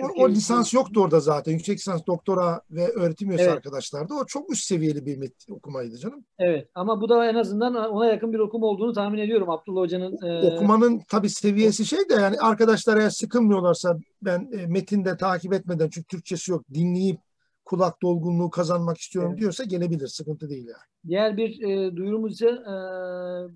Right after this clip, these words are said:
Speaker 2: bu yakın zamanda çıkan yine, e, Merkez Yönetim, e, Kurulu üyelerimizden Müstakim Arıcı, Mehmet, e, Arıkan ve, e, Abdurrahman Atçıl'ın, e,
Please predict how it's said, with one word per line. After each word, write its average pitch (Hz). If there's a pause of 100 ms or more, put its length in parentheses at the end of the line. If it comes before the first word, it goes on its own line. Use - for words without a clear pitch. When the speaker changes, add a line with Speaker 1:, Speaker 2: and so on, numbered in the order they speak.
Speaker 2:
bu 202
yakın 202
zamanda 196
çıkan 190
yine, 190
e, 185
Merkez 180
Yönetim, 190
e, 165
Kurulu 180
üyelerimizden 170
Müstakim 170
Arıcı, 170
Mehmet, 180 (720)
e, 170 (160)
Arıkan 170
ve, 180 (220)
e, 160
Abdurrahman 185
Atçıl'ın, 170
e, 160